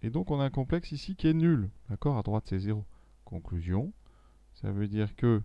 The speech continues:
la partie réelle de gauche est nulle, donc A deux plus B deux vaut zéro, et la partie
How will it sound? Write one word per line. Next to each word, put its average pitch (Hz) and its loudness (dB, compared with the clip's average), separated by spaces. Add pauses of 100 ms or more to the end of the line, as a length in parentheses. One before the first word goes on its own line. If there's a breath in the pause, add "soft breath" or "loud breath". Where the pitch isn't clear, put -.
(180)
la 95 -2
partie 120 0
réelle 110 4
de 107 6
gauche 107 2 (300)
est 95 -8
nulle, 131 0
donc 110 -6
A 104 0
deux 104 0
plus 101 -8
B 104 0
deux 107 0
vaut 98 -4 (580 soft breath)
zéro, 95 -2 (140)
et 165 0
la 165 2
partie 120 -2